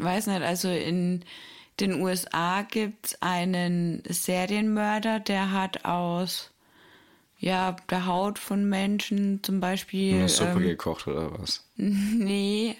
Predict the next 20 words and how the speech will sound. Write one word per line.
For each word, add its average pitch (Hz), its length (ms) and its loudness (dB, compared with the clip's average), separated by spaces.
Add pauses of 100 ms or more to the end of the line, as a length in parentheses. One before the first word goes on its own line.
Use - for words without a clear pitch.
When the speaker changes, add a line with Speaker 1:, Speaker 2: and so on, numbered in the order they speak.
Speaker 1:
ähm, 190 580 0 (540)
ja, 190 400 0
seine 185 320 0
Sitze 208 360 -2
bezogen 175 560 -2
oder 170 320 -2
so. 165 40 -4 (320)
Speaker 2:
<laughs> - 340 -4
Speaker 1:
Oder 185 140 2
Lampenschirme. 180 1200 2 (320)
Speaker 2:
Boah. 69 520 -2 (440)
Speaker 1:
Der 175 80 0
hat 170 120 -2
auch 180 220 0
die 180 260 -2
Schädel 185 720 0
als 165 360 -2
Suppenteller 202 1120 -2
und 185 240 0
so 180 520 -2